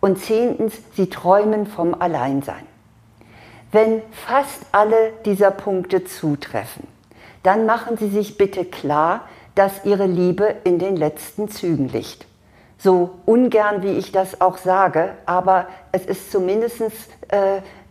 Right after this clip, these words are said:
wert, dass Sie mal darüber nachdenken. Und es ist die Frage, ob Ihre Liebe, wenn es so um sie steht, überleben kann und ob sie überleben sollte oder ob man sie vielleicht nicht besser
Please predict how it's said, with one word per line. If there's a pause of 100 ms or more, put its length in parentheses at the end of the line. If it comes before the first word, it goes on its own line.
(160)
wert, (160)
dass
Sie
mal
darüber
nachdenken. (600)
Und (220)
es
ist
die
Frage, (300)
ob (160)
Ihre
Liebe,
wenn
es
so
um
sie
steht, (280)
überleben
kann (220)
und
ob
sie
überleben
sollte (340)
oder
ob
man
sie
vielleicht
nicht
besser